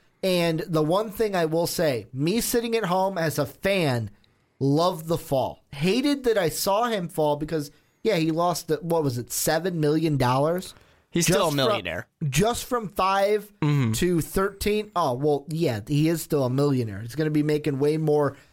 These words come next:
Speaker 1: than I'll make in my lifetime. But when Roger Goodell comes out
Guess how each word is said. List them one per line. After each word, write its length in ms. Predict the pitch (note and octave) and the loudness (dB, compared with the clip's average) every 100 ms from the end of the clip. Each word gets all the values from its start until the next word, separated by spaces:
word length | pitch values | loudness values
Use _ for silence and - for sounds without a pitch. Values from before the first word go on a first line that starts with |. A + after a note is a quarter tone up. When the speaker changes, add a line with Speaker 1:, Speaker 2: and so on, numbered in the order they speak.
| - | -6
Speaker 1:
than 200 | C3+ D3+ | 0 2
I'll 200 | D3+ E3 | 2 0
make 340 | D#3+ D3+ C#3+ D3+ | 2 0 0 -2
in 100 | C#3 | 0
my 180 | C3 C3 | 0 0
lifetime. 760 | D#3+ A#3 - - D#3+ C3+ B2 - | 2 0 -2 -2 0 0 -2 -2
But 320 | F#3 F3 D#3+ - - _ _ - | 0 2 0 -8 -20 _ _ -4
when 240 | F3+ F3 | -2 0
Roger 420 | D#3+ F#3 A3 C4+ | 0 0 0 -2
Goodell 440 | A3+ F3 C#3+ C#3+ E3 | -4 -2 0 2 0
comes 380 | - A#3 D#3+ B2 | 0 -2 0 0
out 380 | B2+ C#3+ G3+ | 2 0 -2